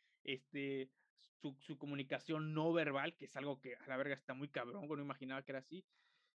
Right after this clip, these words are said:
Y hablan de eso, güey, llegan a un punto en la conversación, porque están, son tres vatos hablando, tienen que llegar al punto sexual, güey, y empiezan a hablar de todo el pedo, güey. Y el, y dicen: "Sí, güey, o sea,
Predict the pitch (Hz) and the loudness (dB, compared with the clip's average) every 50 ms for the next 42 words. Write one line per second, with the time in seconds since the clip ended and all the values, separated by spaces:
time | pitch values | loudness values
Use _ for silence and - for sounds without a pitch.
0 | _ _ _ _ _ _ _ _ - 170 160 151 147 170 180 208 214 214 220 247 | _ _ _ _ _ _ _ _ -2 2 4 4 6 8 6 6 8 8 6 6
1 | 262 - 285 214 185 156 143 151 147 143 151 175 196 202 196 175 190 190 185 190 | 6 4 2 4 4 2 2 0 0 2 4 4 6 6 4 4 4 4 4 4
2 | 180 202 196 190 175 151 - 156 151 147 147 143 135 151 156 185 202 - 147 - | 4 4 4 4 2 0 -2 0 0 0 0 -2 0 0 2 2 0 -2 -8 -10
3 | - - 131 127 - - 139 135 143 139 156 151 143 139 - 170 156 147 147 143 | -6 -8 -8 -6 -4 -2 0 0 0 0 -2 -2 -2 2 2 4 4 4 4 2
4 | 135 147 151 131 139 135 139 135 139 147 151 143 - - 139 143 147 151 151 139 | 2 0 -2 -2 0 0 2 2 0 0 -2 -2 -2 -2 0 0 0 0 0 2
5 | 139 139 135 135 135 - 147 143 131 135 - 131 - - 143 131 139 147 147 139 | 2 2 0 0 -4 -6 -8 -8 -8 -10 -14 -16 -12 -8 -6 -6 -4 -4 -4 -6
6 | 123 - 151 135 131 135 139 165 170 165 147 135 139 139 139 147 131 135 _ _ | -6 -4 -4 -4 -2 -2 -4 -2 -2 0 2 2 2 2 0 -4 -6 -8 _ _
7 | _ _ _ - 147 175 220 233 - 359 359 349 330 277 170 160 - _ _ _ | _ _ _ -8 -6 -6 -6 -6 -4 -2 0 0 0 0 -2 -4 -6 _ _ _
8 | _ _ _ _ _ _ _ - 143 135 135 135 139 139 147 143 151 143 143 135 | _ _ _ _ _ _ _ -18 -14 -10 -6 -2 -2 -2 -2 -2 -4 -6 -6 -6
9 | 139 139 - 156 156 - - - 269 294 233 156 - - 165 143 143 135 | -8 -10 -10 -10 -12 -10 -4 -2 0 0 0 0 -2 -2 0 0 0 0